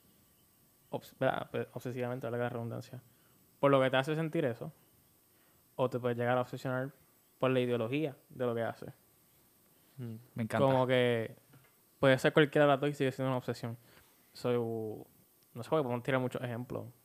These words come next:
Speaker 1: Kobe quizás era una persona obsesionada.
Speaker 2: <laughs> ¿Kobe?
Speaker 3: Un
Speaker 1: Sí,
Speaker 3: demonio.
Speaker 1: Kobe,
Speaker 2: Kobe,
Speaker 1: Kobe
Speaker 2: Kobe.
Speaker 1: yo no creo que fuera apasionado. O sea,
Speaker 3: Kobe
Speaker 1: quizás
Speaker 3: Bryant.
Speaker 1: Kobe en algún punto tuvo pasión por el básquet.
Speaker 2: Sí.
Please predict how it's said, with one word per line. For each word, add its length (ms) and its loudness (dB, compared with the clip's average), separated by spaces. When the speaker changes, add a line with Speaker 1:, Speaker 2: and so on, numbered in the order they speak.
Speaker 1:
Kobe 220 -2
quizás 260 -6
era 80 -4
una 140 -6
persona 240 -10
obsesionada. 520 -8
Speaker 2:
<laughs> 800 0
¿Kobe? 280 6
Speaker 3:
Un 120 -8
Speaker 1:
Sí, 60 -6
Speaker 3:
demonio. 420 0
Speaker 1:
Kobe, 0 -
Speaker 2:
Kobe, 0 -
Speaker 1:
Kobe 360 8
Speaker 2:
Kobe. 220 10
Speaker 1:
yo 60 10
no 100 8
creo 120 8
que 100 2
fuera 160 6
apasionado. 460 0
O 40 4
sea, 80 8
Speaker 3:
Kobe 100 2
Speaker 1:
quizás 180 6
Speaker 3:
Bryant. 100 0
Speaker 1:
Kobe 180 12
en 60 10
algún 420 4
punto 540 0
tuvo 200 2
pasión 280 0
por 120 2
el 80 -2
básquet. 420 -6
Speaker 2:
Sí. 120 -6